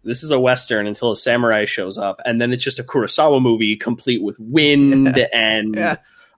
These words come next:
Speaker 1: um, you know, the forests and all of that was
Speaker 2: Ninja
Speaker 1: really,
Speaker 2: flipping up
Speaker 1: really
Speaker 2: onto the
Speaker 1: cool.
Speaker 2: rooftops.
Speaker 1: It was fantastic.
Speaker 2: I mean,
Speaker 1: Um, I
Speaker 2: definitely, yeah. I, it, it's amazing how we've gone, f-, like, in this reference circle,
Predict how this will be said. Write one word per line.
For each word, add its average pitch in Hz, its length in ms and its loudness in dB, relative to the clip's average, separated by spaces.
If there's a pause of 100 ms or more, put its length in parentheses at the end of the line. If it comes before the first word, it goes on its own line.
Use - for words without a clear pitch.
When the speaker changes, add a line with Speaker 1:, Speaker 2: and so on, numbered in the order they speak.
Speaker 1:
um, 113 420 2
you 123 100 2
know, 113 140 2
the 104 80 -4
forests 120 760 -2
and 107 80 -4
all 107 320 0
of 101 100 -4
that 90 280 -8
was 123 160 0
Speaker 2:
Ninja 135 280 2
Speaker 1:
really, 117 140 0
Speaker 2:
flipping 113 280 2
up 131 80 2
Speaker 1:
really 113 120 0
Speaker 2:
onto 123 140 0
the 113 100 -4
Speaker 1:
cool. 113 80 -4
Speaker 2:
rooftops. 131 920 -4 (180)
Speaker 1:
It 135 160 2
was 143 200 0
fantastic. 110 840 -8 (320)
Speaker 2:
I 92 160 -10
mean, 170 180 0
Speaker 1:
Um, 165 60 -6
I 107 100 -4
Speaker 2:
definitely, 139 540 -2
yeah. 131 300 -6 (100)
I, 143 80 -4
it, 156 420 -4
it's 175 220 -6
amazing 165 520 -4
how 135 580 -4 (640)
we've 131 200 -2
gone, 135 320 2
f-, - 180 -12 (120)
like, 127 300 -2
in 123 160 -4
this - 420 -8 (1040)
reference 139 560 0
circle, 120 600 -6